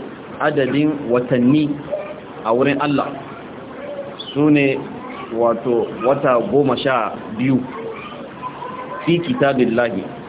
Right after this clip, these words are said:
a cikin littafin Allah, yawma khalaqa as-samawati wal ard, ranar da Allah, tun ranar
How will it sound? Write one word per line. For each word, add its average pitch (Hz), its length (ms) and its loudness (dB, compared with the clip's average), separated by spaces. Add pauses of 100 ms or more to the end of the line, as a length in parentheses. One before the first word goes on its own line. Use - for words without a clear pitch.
(180)
a 120 140 -4
cikin 151 240 0
littafin 147 480 2
Allah, 117 260 2 (300)
yawma 135 320 2
khalaqa 139 320 2
as-samawati 120 640 2
wal 113 160 2
ard, 120 160 0 (320)
ranar 139 320 2
da 131 80 2
Allah, 131 480 2 (100)
tun 170 300 4
ranar 165 320 4